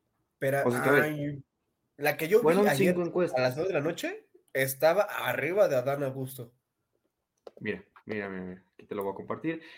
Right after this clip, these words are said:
Speaker 2: Esta, por cierto, es la misma que hizo el presidente de la República hoy en la mañana en su, en su mañanera,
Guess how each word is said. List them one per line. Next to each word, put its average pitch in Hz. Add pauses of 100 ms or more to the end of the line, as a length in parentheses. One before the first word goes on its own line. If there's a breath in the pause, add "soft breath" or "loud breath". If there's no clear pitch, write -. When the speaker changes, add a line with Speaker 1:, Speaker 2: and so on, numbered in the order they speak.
Speaker 2:
Esta, 147
por 151
cierto, 151
es 139
la 127
misma 127 (280)
que 110
hizo 117
el 104
presidente 110
de 110
la 104
República 104
hoy 107
en 104
la 104
mañana 98 (260 soft breath)
en 98
su, 95 (320)
en 104
su 101
mañanera, 165